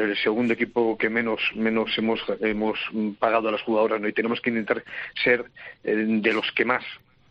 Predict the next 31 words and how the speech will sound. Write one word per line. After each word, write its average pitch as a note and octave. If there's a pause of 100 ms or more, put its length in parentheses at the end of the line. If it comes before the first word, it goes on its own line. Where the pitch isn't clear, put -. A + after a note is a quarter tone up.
(160)
o B2
de, A2 (160)
o, C3
o B2+
ace-, B2
o C3
acercarnos F3+ (160)
lo A#2
económico D3
a E3
lo B2
que -
es -
el, C#3
lo A#2
deportivo, A2+
¿no? B2
Estamos A#2+
siempre A#2+
de A#2
los A2+
ocho A2+
primeros A2+
y A2
tenemos A2
que A2+
estar G#2
también A2+
entre A2
los G#2
siete, G#2+